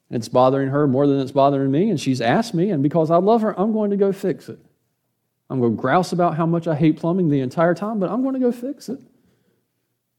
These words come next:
because I love her and I want to please her. I ask her to do something, and she does it, and she does it for the same reason, because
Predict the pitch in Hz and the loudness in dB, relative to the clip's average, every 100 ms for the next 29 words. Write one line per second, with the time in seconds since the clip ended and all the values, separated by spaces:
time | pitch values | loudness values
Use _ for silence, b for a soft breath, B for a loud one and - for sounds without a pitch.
0 | _ _ _ _ _ _ 165 156 156 170 | _ _ _ _ _ _ -2 0 2 4
1 | 220 180 180 180 160 156 151 151 - 175 | 2 4 2 2 0 0 -2 -6 -6 -8
2 | 190 214 208 - - _ _ _ _ _ | -6 -8 -8 -12 -14 _ _ _ _ _
3 | _ _ - 131 147 180 - 208 262 185 | _ _ -4 2 2 2 2 2 2 4
4 | 156 156 131 143 139 147 185 165 180 302 | 2 2 -2 -2 0 0 0 2 2 2
5 | 180 143 - 147 160 170 - 180 175 185 | 2 0 2 4 4 2 0 0 2 2
6 | 190 202 262 202 151 170 156 | 2 0 0 2 4 4 2